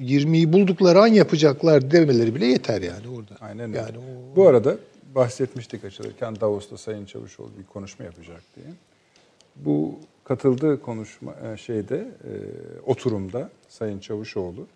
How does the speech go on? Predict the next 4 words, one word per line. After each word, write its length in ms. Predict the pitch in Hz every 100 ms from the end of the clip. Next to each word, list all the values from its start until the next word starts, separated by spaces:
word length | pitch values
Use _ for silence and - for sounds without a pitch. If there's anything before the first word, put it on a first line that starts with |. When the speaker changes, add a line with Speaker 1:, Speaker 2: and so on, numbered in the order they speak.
| _
Speaker 2:
Dışişleri 360 | 107 - 95 87
Bakanımız, 500 | 90 90 101 175 - _ _ _ _ _ _ _ _ _ _ _ _ _ _ _ _ _
Türkiye'nin 580 | _ 180 180 151 156 190
yükselen 680 | 156 127 127 - 151 165